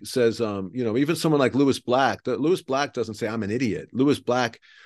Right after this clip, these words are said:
tells us something about himself, though. He has a low tolerance for idiots. And so that tells us something about him. Um, he, he, he, he has a hard time not being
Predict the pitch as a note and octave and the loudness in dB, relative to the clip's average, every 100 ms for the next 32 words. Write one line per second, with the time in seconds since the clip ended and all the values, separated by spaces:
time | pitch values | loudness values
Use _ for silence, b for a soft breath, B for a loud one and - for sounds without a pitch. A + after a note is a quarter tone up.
0 | b _ C#3 D3+ C#3+ - G#2+ G2+ F2+ F2+ | b _ 2 4 2 -2 -4 -4 -6 -8
1 | F2+ - F2+ D#2+ - D2 G#2 A2+ A2+ B2+ | -10 -10 -10 -10 -12 -6 -2 0 4 4
2 | C#3 C#3 - A#2+ C3 F#2+ E2+ - - D#2 | 4 2 -4 -2 -2 -2 -8 -14 -16 -18
3 | B1 - - G2 A#2+ C3 C3 D3+ F3 D#3 | -20 -20 -16 -6 -2 -2 -2 -2 0 -2
4 | G#2+ F#2 D#2 D2+ - - - B B B | -6 -12 -14 -16 -20 -20 -20 B B B
5 | B G2+ G2+ G2+ C3 A#2 C#3+ G2+ C#3 - | B -8 -6 -4 -4 -4 -6 -2 -4 -2
6 | C#3 C3+ B2+ A2 B2+ C3+ C3+ B2+ A#2 A#2 | -4 -2 -2 -2 0 0 0 -2 0 0
7 | A#2 A#2 B2 A#2+ A2+ | -2 0 0 0 -2